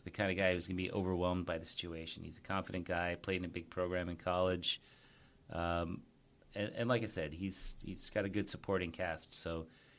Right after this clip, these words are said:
he's in a decent position to succeed. I'm not guaranteeing that's going to be the case, but, um, I mean, it's a,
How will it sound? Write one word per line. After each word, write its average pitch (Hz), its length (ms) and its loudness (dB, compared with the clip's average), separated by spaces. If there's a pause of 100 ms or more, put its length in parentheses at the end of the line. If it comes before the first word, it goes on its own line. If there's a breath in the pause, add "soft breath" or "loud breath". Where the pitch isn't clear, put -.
(280 soft breath)
he's 139 180 2
in 170 100 8
a 147 40 8
decent 120 500 4
position 98 400 0
to - 60 -2
succeed. - 520 -2 (460)
I'm 98 200 0
not 98 200 4
guaranteeing 98 680 2
that's 98 220 -2
going 98 180 0
to 90 60 0
be 95 100 0
the 85 80 -4
case, 104 500 -2
but, 85 260 0 (720 soft breath)
um, 85 520 0 (420)
I 92 40 -4
mean, 92 120 0
it's 90 120 -2
a, 92 60 -4